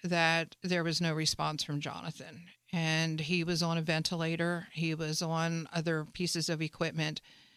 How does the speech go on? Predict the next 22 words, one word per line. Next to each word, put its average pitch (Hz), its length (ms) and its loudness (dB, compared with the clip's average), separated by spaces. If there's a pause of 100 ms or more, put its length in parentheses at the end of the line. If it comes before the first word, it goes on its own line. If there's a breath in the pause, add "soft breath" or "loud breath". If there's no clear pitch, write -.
(120)
But 170 140 4
to 190 100 2
look 208 240 2
at 202 120 2
him, 160 420 0 (640 soft breath)
you 180 220 0
could 196 240 0
not 175 280 2
tell 165 540 0 (160)
what 175 220 0
was 170 160 -2
going 170 320 0
on 165 180 0
inside 156 440 -2
his 147 180 -4
head. - 240 -8
He 190 280 0
looked 196 220 -2
like 185 200 0
he 196 120 0
was 185 140 2
sleeping. - 540 -2